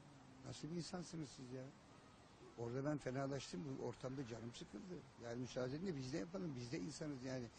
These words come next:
Çünkü benimle alakası olmayan bir olay bunlar. Benim isteğim değil. "Oyuncu çıkmam," diyor. "Çalışan çıkmam," diyor. "Yönetici vermem," diyor. Beni ortada niye bırakıyorsunuz? Bana ne ya? Yani düş-, düştüğümüz durum bu. Çok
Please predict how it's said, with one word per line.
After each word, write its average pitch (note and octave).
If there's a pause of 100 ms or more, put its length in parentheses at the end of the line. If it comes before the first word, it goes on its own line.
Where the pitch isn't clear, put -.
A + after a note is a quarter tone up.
(240)
Çünkü A2+
benimle D#3
alakası C3+
olmayan D3+
bir C#3+
olay D3+
bunlar. E3+
Benim C#3+
isteğim C#3+
değil. E3+ (120)
"Oyuncu C#3+
çıkmam," F3
diyor. F#3 (380)
"Çalışan C#3+
çıkmam," F3
diyor. F3+
"Yönetici C#3+
vermem," D3+
diyor. F3 (840)
Beni C#3+
ortada C#3+
niye A#2+
bırakıyorsunuz? E3 (120)
Bana A#2+
ne E3+
ya? E3 (1080)
Yani F#3+
düş-, F#3+ (720)
düştüğümüz G#3
durum G#3+
bu. G3
Çok G#3